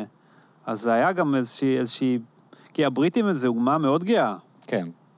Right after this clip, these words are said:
Speaker 1: אה, עוד מימי צ'רצ'יל, כאילו. אה, זה אומה ש-, כאילו, אתה רואה את זה בעיקר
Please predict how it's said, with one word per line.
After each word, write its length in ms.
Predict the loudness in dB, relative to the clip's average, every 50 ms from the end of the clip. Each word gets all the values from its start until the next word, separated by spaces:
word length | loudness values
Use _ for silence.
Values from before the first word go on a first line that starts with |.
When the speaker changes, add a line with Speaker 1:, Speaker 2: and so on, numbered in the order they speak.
| _ _ _ -20 -20 -18 -16 -14
Speaker 1:
אה, 60 | -12 -10 -8 -8 -8 -8 -6 -6 -6
עוד 140 | -6 -6 -6
מימי 340 | -4 -4 -2 -2 -2 -2 -2 0 0 0 0 0 0 0 -2 -2 -2 -2 -2 -4
צ'רצ'יל, 460 | -4 -2 -2 0 0 -2 -2 -4 -4 -6 -6
כאילו. 360 | -8 -6 -6 -4 -6 -8 -10 -12 -12 -8
אה, 60 | -4 -4 -4 -4 -4
זה 180 | -6 -6 -4 -4
אומה 380 | -2 -2 -2 -2 0 0 0 0
ש-, 140 | -2 -2 0 0 2 2 2 2 0 -2 -4 -8 -12 -20 -20 -20 -20 -20 -20 -20 -20 -20 _ _ _ _ _ -2
כאילו, 140 | 0 0
אתה 120 | 0 2 2
רואה 220 | 2 2 2 2
את 80 | 2 2
זה 180 | 2 2 2 2
בעיקר 360 | 2 0 0 2 0 0 0